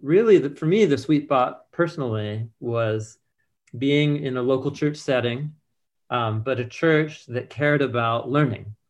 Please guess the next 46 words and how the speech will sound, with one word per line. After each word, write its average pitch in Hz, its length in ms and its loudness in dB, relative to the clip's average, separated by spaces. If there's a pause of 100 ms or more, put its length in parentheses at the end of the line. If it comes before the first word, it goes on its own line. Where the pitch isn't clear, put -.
(160)
and 117 140 -6
cared 135 240 -2
about 113 340 -2
really 120 380 -2 (600)
thoughtful 131 360 -4
engagement 113 520 -4
with 110 120 -12
the 113 80 -14
Bible. 107 480 -8 (680)
And 117 160 -6
so, 117 580 -4 (180)
uh, 135 40 -4 (280)
I 131 180 2
was, 117 520 -2 (540)
I 127 120 -4
just 117 200 -12
thought, 123 260 -4
"Well, 170 140 -4
I'm 220 100 -4
gonna 190 120 -4
be 190 160 -4
a 196 40 0
teaching 190 360 -6
pastor." 110 540 -6
That's 117 200 -12
a, 113 80 -14 (100)
there's 120 260 -10
a, 113 40 -16 (120)
a 135 60 -8
role 135 200 0
for 143 120 -4
teaching 151 300 0
in 143 60 2
the 131 60 -4
church, 165 440 0
and 117 400 -4 (340)
I 123 160 -2 (220)
enjoyed 127 340 0
doing 120 280 0
that 120 300 -4
much 127 380 -10
more 131 680 -4
than 120 180 -8
kind 120 200 -8
of 110 80 -8
the, - 160 -10